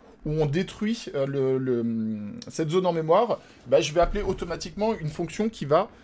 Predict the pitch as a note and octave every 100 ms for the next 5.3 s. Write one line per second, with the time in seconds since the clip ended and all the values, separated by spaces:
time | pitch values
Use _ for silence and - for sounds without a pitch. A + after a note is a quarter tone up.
0 | - - B2 B2 A#2+ A#2+ - C#3+ - G3
1 | D#3 C3 B2 A#2+ D#3 F3+ G3 E3 E3 -
2 | D#3+ - F3+ D3+ C#3 E3 D3+ C3+ G#2+ -
3 | - - - - - - - - - -
4 | - - C3+ - - C3+ B2 D#3 C#3 C3+
5 | - D3 D3